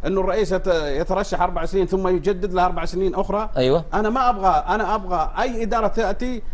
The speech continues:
Speaker 1: لا تبقى في النادي إلا أربع سنين، لأن أربع سنين كافية لبناء الاستراتيجيات
Speaker 2: طيب.
Speaker 1: وتحقيق الأهداف والانطلاق بال-، بالنادي. فأنا أقول إنه إحنا يا سمو الأمير نواف بن سعد نقدر كل مجهودك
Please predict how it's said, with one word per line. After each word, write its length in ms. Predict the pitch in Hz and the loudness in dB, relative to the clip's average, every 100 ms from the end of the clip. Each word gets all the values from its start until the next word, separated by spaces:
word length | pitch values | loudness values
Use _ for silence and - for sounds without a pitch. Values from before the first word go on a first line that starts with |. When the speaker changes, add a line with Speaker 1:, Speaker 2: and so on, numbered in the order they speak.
| - | -4
Speaker 1:
لا 180 | - 220 | 0 0
تبقى 460 | 220 233 - 190 175 | 2 -2 0 0 0
في 100 | 185 | 0
النادي 420 | 190 226 196 170 | 0 0 0 0
إلا 200 | 196 190 | 2 2
أربع 260 | 196 165 | 2 0
سنين، 260 | 156 165 135 | 0 0 0
لأن 200 | 156 170 | 0 0
أربع 340 | 208 247 214 | 0 0 0
سنين 300 | 202 214 233 | 0 2 0
كافية 460 | - 220 226 196 220 | 0 0 0 0 0
لبناء 380 | 175 165 208 196 | 2 0 0 0
الاستراتيجيات 880 | 208 - 202 185 180 175 202 233 233 - - | 0 0 0 0 -2 2 2 2 -2 -4 0
Speaker 2:
طيب. 180 | 135 135 | 0 0
Speaker 1:
وتحقيق 520 | 143 - - 240 240 | -2 -4 -2 0 2
الأهداف 580 | 214 202 185 240 262 - - - | 2 2 2 2 0 -4 -8 -4
والانطلاق 600 | 143 185 220 233 240 226 | -2 0 0 0 -2 -2
بال-، 340 | 202 196 131 156 | -2 -2 -4 -4
بالنادي. 460 | 175 170 139 107 - | -2 0 0 -2 0
فأنا 260 | 196 220 208 | 2 4 2
أقول 300 | 202 208 123 - - - - 160 | 2 2 2 -4 -6 -6 -4 -2
إنه 440 | 175 160 135 107 - - - - | 0 0 0 -2 -4 -6 -6 0
إحنا 440 | 208 202 185 120 - - 123 | 0 2 0 -2 -4 -6 -2
يا 160 | 160 | -2
سمو 300 | 160 180 196 | 0 2 2
الأمير 320 | 165 170 175 | 2 0 -2
نواف 280 | 139 156 165 | -2 -2 -2
بن 140 | 143 147 | -4 -4
سعد 300 | 156 151 143 - - - | -2 -2 -4 -8 -8 -6
نقدر 480 | - 202 196 156 127 - | 0 0 2 0 -2 0
كل 220 | 220 202 | 0 2
مجهودك 640 | 175 147 139 185 190 190 | -2 -2 2 2 2 -2